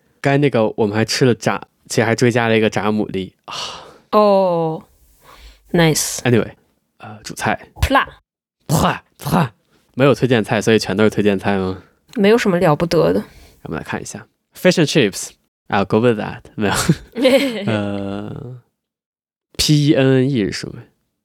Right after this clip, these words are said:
Speaker 1: 等会儿要猜猜。番茄酱。
Speaker 2: 不是啊，这是贝内啊，这是意大利语词，短短的那个笔管，笔管意面。
Speaker 1: 哦。
Speaker 2: 贝内是喷的意思。
Speaker 1: 嗯。Apple beignets，我不知道，说实话，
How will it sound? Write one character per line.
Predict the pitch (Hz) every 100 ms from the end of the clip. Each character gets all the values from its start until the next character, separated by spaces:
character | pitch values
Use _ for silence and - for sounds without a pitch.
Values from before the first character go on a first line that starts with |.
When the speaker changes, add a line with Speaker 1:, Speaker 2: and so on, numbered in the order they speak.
| _ _ _
Speaker 1:
等 | 107
会 | 107
儿 |
要 | 98
猜 | - 101
猜。 | 104 123
番 | - 123
茄 | 131 101
酱。 | - 113 98 - _ _ _ _
Speaker 2:
不 | -
是 | 196 294
啊， | 214
这 | 202
是 | 208
贝 | - 208
内 | 226 208 127
啊， | -
这 | 208
是 | 185 165 160 - - -
意 | - 214
大 | 214
利 | 226 202
语 |
词， | - - - _ _ _ _ _
短 | 156 165
短 | 180 156
的 | -
那 | 165
个 | 165 - 190
笔 | 160
管， | 175 180 208 -
笔 | 156
管 | 160 160
意 | 156
面。 | 156 165 - _
Speaker 1:
哦。 | - - - - - 135
Speaker 2:
贝 | 170
内 | 175 175
是 | -
喷 | - 226 175
的 | 151
意 | 160
思。 | 202 - - - _
Speaker 1:
嗯。 | 123 107 110 120 120 117 107 98 107 _ _ _ _ _ _ _ _ _ _
Apple | 107 107 104
beignets， | 101 104 101 - _ _
我 | 110
不 | 113
知 |
道， | 120
说 | - 147
实 | 123
话， | 135 95 -